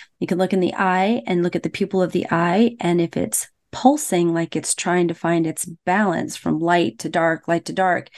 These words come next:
in steady light, that means your adrenals are burned out. But if they're holding still, that means your adrenals are strong. So I love that little test that you can, you can actually monitor your own healing when you're doing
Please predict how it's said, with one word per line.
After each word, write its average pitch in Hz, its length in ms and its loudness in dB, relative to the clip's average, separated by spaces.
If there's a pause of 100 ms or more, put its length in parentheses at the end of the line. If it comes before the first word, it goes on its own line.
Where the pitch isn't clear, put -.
(680)
in 185 200 2
steady 175 440 0
light, 175 480 0 (160)
that - 180 2
means 180 180 2
your 165 120 0
adrenals 165 400 0
are 160 60 -2
burned 160 260 0
out. 196 260 0 (240)
But 208 100 2
if 202 60 0
they're 180 140 0
holding 226 480 0
still, 202 480 0
that 185 100 -2
means 180 180 -4
your 175 80 -4
adrenals 160 380 0
are 160 40 -4
strong. 190 320 2
So - 140 -2
I 180 120 2
love 202 260 -2
that - 180 2
little 165 340 -2
test - 360 2
that - 140 0
you 175 80 0
can, - 200 0
you 220 120 -2
can 233 100 2
actually 220 320 -2
monitor 180 400 0
your 170 220 0
own 175 160 2
healing 170 360 0
when 165 140 2
you're 160 100 0
doing 156 320 2